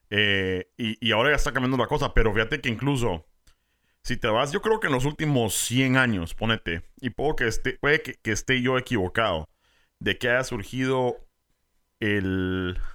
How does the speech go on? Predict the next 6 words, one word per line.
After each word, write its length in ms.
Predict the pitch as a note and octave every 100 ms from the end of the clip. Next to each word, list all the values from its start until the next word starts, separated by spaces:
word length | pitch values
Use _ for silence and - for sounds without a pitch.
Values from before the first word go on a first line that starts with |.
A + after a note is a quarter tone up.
| - _ _ _ _ _
el 160 | C3+ A#2+
estereotipo 840 | A2 B2+ A2+ G2+ - D3 - C#3
del 240 | A2 G2+ A2+
hombre 380 | C3 B2+ A#2+
como 180 | - A2+
machista. 720 | F#2+ F2+ - C#3 - F2+ F#2+